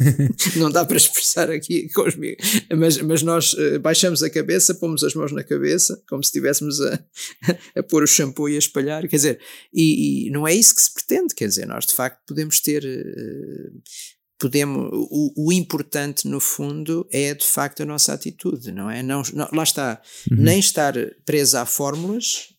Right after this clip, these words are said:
Speaker 1: eh, em termos, em termos do que se expressa, da maneira como se expressa, nem, nem presa a nenhum tipo de postura ou de, claro, eu compreendo que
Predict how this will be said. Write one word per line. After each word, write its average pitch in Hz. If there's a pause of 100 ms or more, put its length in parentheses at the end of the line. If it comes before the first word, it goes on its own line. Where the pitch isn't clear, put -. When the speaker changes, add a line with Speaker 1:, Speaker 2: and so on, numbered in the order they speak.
Speaker 1:
eh, 123 (880)
em 120
termos, 123 (400)
em 123
termos 123
do 127
que -
se -
expressa, 135
da 127
maneira 120
como 120
se -
expressa, 131
nem, 160
nem 156
presa 156
a 156
nenhum 151
tipo -
de 143
postura 143 (340)
ou 120
de, - (500)
claro, 160
eu 147
compreendo 156
que -